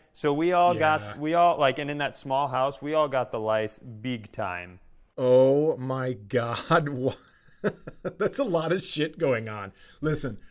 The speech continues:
Speaker 2: we're gonna sell the dog farm. There's too much space here. What we need to do is go into an attic apartment and then adopt someone with lice.
Speaker 1: So,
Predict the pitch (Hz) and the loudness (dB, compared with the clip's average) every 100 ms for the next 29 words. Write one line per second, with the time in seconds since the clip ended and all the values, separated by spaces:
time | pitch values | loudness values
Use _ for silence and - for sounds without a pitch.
0 | - 147 156 165 135 - 143 143 151 135 | -14 -6 -4 -2 -2 -2 0 0 -2 -2
1 | 123 127 - 156 139 123 - 135 123 - | -2 -2 -4 -6 -6 -8 -8 -6 -6 -8
2 | - 110 101 113 98 - - _ _ _ | -8 -8 -8 -10 -12 -16 -20 _ _ _
3 | _ _ 135 127 131 135 165 139 117 113 | _ _ -6 -4 -4 -4 -4 -6 -6 -8
4 | 107 101 _ _ 131 113 135 123 120 127 | -8 -12 _ _ -10 -6 -2 -2 -2 -4
5 | 120 120 120 131 127 - 113 120 104 98 | -4 -2 -2 0 -4 -2 -2 -4 -10 -14
6 | _ 113 113 110 104 110 113 - - 107 | _ -8 -6 -6 -6 -4 -4 -6 -6 -6
7 | 104 101 104 101 98 90 - - - - | -6 -8 -10 -8 -10 -10 -12 -14 -14 -20
8 | _ _ - - | _ _ -20 -6